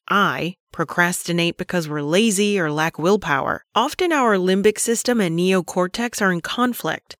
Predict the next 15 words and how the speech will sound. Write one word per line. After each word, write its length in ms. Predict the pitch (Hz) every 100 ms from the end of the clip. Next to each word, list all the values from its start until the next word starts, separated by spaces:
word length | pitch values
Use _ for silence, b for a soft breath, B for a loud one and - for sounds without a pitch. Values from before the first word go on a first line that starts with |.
| -
And 140 | 185
because 460 | 170 170 - 202 170
the 120 | 170
limbic 340 | 160 214 220 165
system 400 | 160 147 170 170
is 120 | 151
a 80 | 156
core 440 | - - 233 196
function, 580 | - 220 226 - - - _ _ _ _ -
it 80 |
often 380 | 285 277 - 175
wins, 480 | 175 175 - 110 - _
which, 420 | - 170 180 - - _ -
oddly 340 | 156 151 156
enough, 520 | 156 214 226 180 -